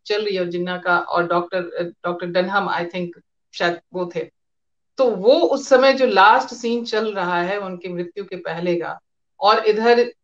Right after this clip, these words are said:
फातिमा को रोना है, मतलब फातिमा रो रही है, और अब वो, और मुझे खांसी इतनी तेज आ रही थी कि मैं खांसी रोकने के क्रम में वो इस तरीके से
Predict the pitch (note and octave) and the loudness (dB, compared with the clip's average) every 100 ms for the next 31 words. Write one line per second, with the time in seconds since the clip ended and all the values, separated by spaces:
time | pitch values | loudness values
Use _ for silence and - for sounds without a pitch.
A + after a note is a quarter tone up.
0 | _ - F#3+ G#3+ A3 A3 A3+ A3 G3+ G#3 | _ 2 2 4 0 2 4 2 2 0
1 | A3 A3 G#3+ G3 A3 F#3 F#3 G3+ G3 F3 | 2 2 0 -6 -2 -2 -2 -2 -2 4
2 | G#3+ B3+ G#3+ F3 E3+ - _ _ _ _ | 6 6 4 0 -4 -6 _ _ _ _
3 | - A3+ C#4 D4 - _ _ _ A3+ C4+ | -2 2 4 2 -6 _ _ _ 2 4
4 | E4+ E4+ - G#3 A3 C4+ A#3+ A#3+ B3+ D4 | 2 2 -2 2 6 6 6 2 2 2
5 | D#4 D4+ - G#3+ A3+ D#4 C#4+ C#4+ C#4+ C#4 | 0 -6 2 4 4 -4 -4 2 2 2
6 | B3+ D4 D4 - G#3+ A#3+ B3 C4+ C#4+ D4+ | 0 0 0 4 6 6 4 -2 -4 -2
7 | B3 B3+ D4 C#4+ - A3 A3+ C#4+ C#4+ G3 | 0 2 2 -2 2 2 2 -4 -2 0
8 | G3 G3 A#3+ D#4 E4 E4 D4 B3 A#3 B3 | -2 0 0 0 -2 -4 2 2 2 2
9 | C#4 C#4+ - G#3+ A3 C4 - A3 A3 A#3 | 2 0 -4 -2 4 4 2 -6 0 0
10 | B3+ B3+ C4+ C#4 C#4+ C#4+ | 0 -4 -6 -4 -6 -6